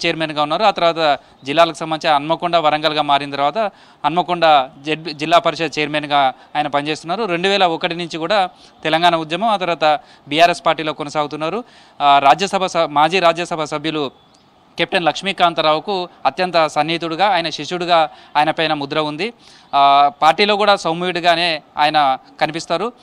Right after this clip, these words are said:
తర్వాత తెలంగాణ ఉద్యమానికి సంబంధించిన దాంట్లో కూడా కీలకమైనటువంటి పాత్ర పోషించారు. రెండు వేల ఒకటి నుంచి కూడా ఆయన పార్టీలో కొనసాగుతున్నారు. అయితే, ఆ, బీఆర్ఎస్ పార్టీకి సంబంధించి ఆయన పేరు రెండు మూడు రోజుల క్రితమే తెరపైకి వచ్చింది.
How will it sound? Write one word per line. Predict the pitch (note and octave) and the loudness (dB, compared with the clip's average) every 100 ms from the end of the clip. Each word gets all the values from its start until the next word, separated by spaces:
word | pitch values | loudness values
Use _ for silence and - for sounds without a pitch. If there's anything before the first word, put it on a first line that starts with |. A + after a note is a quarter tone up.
| _ _ - | _ _ -2
తర్వాత | E3 F3 G3 | 2 2 2
తెలంగాణ | F3+ F3 F#3+ F#3 | 0 2 4 4
ఉద్యమానికి | E3 F3+ F#3+ F#3 | 2 2 2 2
సంబంధించిన | E3+ E3+ E3 E3 | -4 -4 -6 -4
దాంట్లో | D#3 D#3 D#3 | -2 0 -2
కూడా | D3+ F#3 F3+ E3 _ _ - | -2 0 0 -2 _ _ -2
కీలకమైనటువంటి | F3+ F#3+ F3+ E3+ D#3+ D#3+ | 0 0 -2 -2 -2 -6
పాత్ర | D#3+ D3 D3+ | -2 -2 -2
పోషించారు. | D3 D3+ D#3 D#3 A#3 | -8 -8 -8 -8 -6
రెండు | G3 F#3 | -4 -4
వేల | F#3 F3 | 0 2
ఒకటి | D#3 C#3+ G3 F#3 | 2 2 -4 -4
నుంచి | F#3 E3+ | -6 -6
కూడా | F3+ G3+ E3 - - - | 0 2 0 -2 -10 -2
ఆయన | D#3+ | 0
పార్టీలో | D3 D3 D3 E3 | 2 2 0 -2
కొనసాగుతున్నారు. | D#3 D#3 D3+ D3+ D#3 D3+ E3 A#3 _ _ - | -4 -6 -4 -4 -4 -6 -6 -8 _ _ -6
అయితే, | F#3+ A#3+ G#3+ G3 - - - | -2 0 -2 -4 -14 -18 0
ఆ, | C#3 C#3 | 2 2
బీఆర్ఎస్ | C3 E3+ G#3 - | 4 4 4 2
పార్టీకి | F#3+ F3+ E3 | -2 -2 -6
సంబంధించి | E3 D#3+ D#3+ D#3 G3 G3 F3+ _ _ B2 | -6 -4 -6 -8 -6 -6 -6 _ _ 2
ఆయన | C#3 D#3 D#3 | 4 4 2
పేరు | - G3 G3+ F3+ D#3 | 0 0 0 -4 -8
రెండు | D3 D3+ G3 | -6 -4 -2
మూడు | G3 F#3+ | -2 -2
రోజుల | F#3+ F#3+ | -2 -4
క్రితమే | F3+ F#3 F#3 F#3 F3 | -4 -4 -2 -4 -4
తెరపైకి | D#3+ D#3+ F3 D#3+ | -4 -2 -2 -4
వచ్చింది. | D#3+ E3+ D#3+ F#3+ | -6 -8 -6 -6